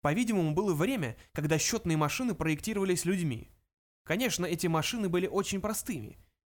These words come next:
ведь это было ещё до того, как были разработаны способы использования одних счётчиков для проектирования других, более совершенных.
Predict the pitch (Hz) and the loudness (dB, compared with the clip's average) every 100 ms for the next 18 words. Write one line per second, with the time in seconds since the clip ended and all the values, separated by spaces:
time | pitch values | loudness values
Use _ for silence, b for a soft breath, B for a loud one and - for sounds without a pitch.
0 | - 147 156 156 165 151 143 180 143 214 | -4 -2 0 2 2 2 2 0 0 0
1 | 147 131 110 - B 151 143 147 139 139 | 0 0 -2 -6 B -4 0 0 0 0
2 | 139 147 180 143 139 - 190 - 147 139 | 0 0 -2 -2 -4 -4 -4 -2 -2 -2
3 | - 190 151 143 135 - 143 156 - - | -2 -2 0 0 -2 -2 0 0 -2 -4
4 | 226 151 - 139 143 147 147 147 202 170 | -4 -6 -8 -4 -4 -2 -4 -4 -4 -2
5 | 160 151 180 160 113 - _ _ - 147 | 0 0 0 0 -4 -8 _ _ -2 0
6 | 139 127 156 180 143 113 - | 2 0 -2 -2 -4 -4 -10